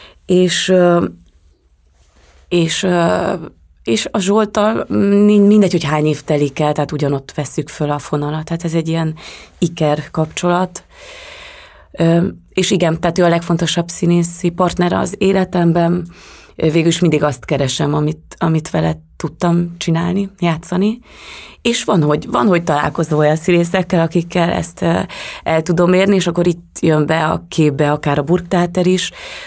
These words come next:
hogy, ö, nyelvtől, kultúrától és mindentől függetlenül ott is megtalálja az ember azokat, akikkel ez a, ez a fajta összeolvadás lehetséges.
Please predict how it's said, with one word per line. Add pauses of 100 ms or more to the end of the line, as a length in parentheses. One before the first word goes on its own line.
(120)
hogy,
ö, (800)
nyelvtől,
kultúrától
és
mindentől
függetlenül (520)
ott
is
megtalálja
az
ember (200)
azokat,
akikkel
ez
a,
ez
a
fajta (600)
összeolvadás
lehetséges.